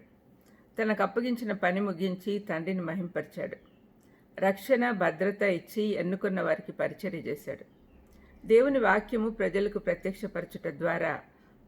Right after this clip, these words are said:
తండ్రి అయిన దేవుణ్ణి పరిచయం చేశాడు. రెండవ భాగంలో తన గొర్రెలను ఆత్మీయంగా ఎదిగేట్లు చేసేందుకు గాను వారిని ఈ లోకంలో భద్రపరిచమనియు, వారిని ఐక్యపరిచి ఆనందాన్ని ఇవ్వమనియు,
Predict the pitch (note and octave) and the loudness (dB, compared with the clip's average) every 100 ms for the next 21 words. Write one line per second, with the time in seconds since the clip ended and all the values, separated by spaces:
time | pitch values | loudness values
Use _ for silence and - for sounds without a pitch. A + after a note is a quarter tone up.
0 | G#3 F#3 G3 A3+ F#3+ E3+ E3+ F3 F3 E3 | 2 2 6 6 4 0 0 0 -2 -4
1 | F3+ D3 F#3 F3+ D#3+ C#3 - - - - | -4 -4 -4 -6 -4 -4 -6 -8 -10 -14
2 | - - - - _ - - - G#3 A#3+ | -20 -20 -20 -20 _ -20 -14 0 2 4
3 | C#4+ G#3+ G#3 G3 G3 G3 F#3+ F3+ F#3 F3 | 4 4 2 2 0 2 2 2 0 -4
4 | E3 F3 F#3+ A#3 A3 F#3 G3+ G3+ - E3+ | 2 4 6 4 2 0 -2 -4 -4 -6
5 | G3 G3+ G3 F#3+ F#3 - - E3 E3 F3+ | -4 -4 -2 -2 0 -2 -6 -10 -6 -2
6 | F#3+ - F3 E3+ F3+ F3 E3 E3 - D#3 | -2 -4 -8 -8 -6 -8 -6 -8 -4 -4
7 | F3 B3 - - - - - F#3 F#3+ F#3 | -4 -6 -8 -20 -20 -20 -4 4 4 4
8 | F#3+ E3+ E3+ F3 A3+ G#3+ G3+ F#3 D#3 - | 0 2 2 2 0 2 2 2 0 -2
9 | F#3 F#3 F#3 - F3+ D#3 D#3 D3+ D#3 - | -4 -4 -6 -6 -6 -4 -4 -4 -6 -10
10 | - - - - F3+ F3 F3+ E3+ E3 - | -18 -20 -12 -2 2 2 0 -4 -6 -4
11 | E3+ G3 A3 A3 G#3 G3 A3 F#3 D3+ F3 | -2 -2 -2 0 0 -2 0 0 0 0
12 | F#3 F3 E3+ E3 D#3+ D#3 D#3+ D#3 D3+ D3 | 0 0 -2 -4 -4 -4 -4 -6 -6 -8